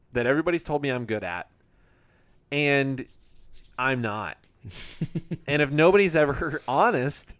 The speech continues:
Speaker 2: <sighs> Yeah.
Speaker 1: I, I'm not gonna know. And, uh, I'm gonna beat my head against the wall my whole life. Whereas if I've got, and I, but, and this is why I'm so grateful that I have Cecilia, and she's here in the room, and I'm not saying that because she's in the room,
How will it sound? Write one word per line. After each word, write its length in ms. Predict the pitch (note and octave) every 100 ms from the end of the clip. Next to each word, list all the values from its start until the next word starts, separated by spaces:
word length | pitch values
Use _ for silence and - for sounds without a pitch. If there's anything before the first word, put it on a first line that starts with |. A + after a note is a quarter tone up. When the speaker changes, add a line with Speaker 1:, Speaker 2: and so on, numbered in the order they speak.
| -
Speaker 2:
<sighs> 420 | - - - - D3+
Yeah. 120 | D3+
Speaker 1:
I, 220 | G3 G3+
I'm 100 | A3
not 160 | C4 B3+
gonna 140 | C4
know. 500 | C4 D#4+ D4 C3 G2 _ _ _ _
And, 180 | F#3 G3
uh, 120 | G3
I'm 380 | F#3+ E3+ F3 E3+
gonna 120 | F#3+
beat 200 | F3 G#3+ G3
my 180 | G3
head 380 | F#3+ G3+ G#3 F3 -
against 300 | C#3+ C#3 -
the 80 |
wall 380 | B2 G2+ G2+ A#2+ B2+
my 120 | C3
whole 220 | C#3 F3
life. 360 | D#3 F2+ C2+ _ _ _ - _ _ _ _ E3
Whereas 640 | G3 G#3 F3+ D#3+ D3+ C#3+ -
if 160 | D#3
I've 240 | D3 G3 F#3+
got, 340 | F#3 E3+ D#3 - _ _ _ _
and 200 | - D#3
I, 160 | D3+ C#3
but, 200 | C#3 D3
and 140 | D#3
this 160 | D#3+ -
is 80 | D3
why 260 | C#3+ C#3
I'm 180 | C#3 B2+
so 180 | - D3
grateful 360 | C#3+ C#3 - A#2+
that 100 | A#2
I 40 |
have 140 | A2+
Cecilia, 580 | G#2+ - G#2+ F#2+ G2 A#2+ - _ _ -
and 140 | A2
she's 200 | - A#2
here 140 | B2+ B2
in 80 |
the 80 | B2+
room, 300 | G#2+ G#2 G#2+
and 80 | G#2
I'm 100 | G#2
not 220 | G#2+ A#2
saying 180 | - A#2
that 120 | G#2+
because 220 | G#2 A2+ G2+
she's 220 | A#2 G#2
in 60 |
the 80 | F2+
room, 320 | E2 E2 F#2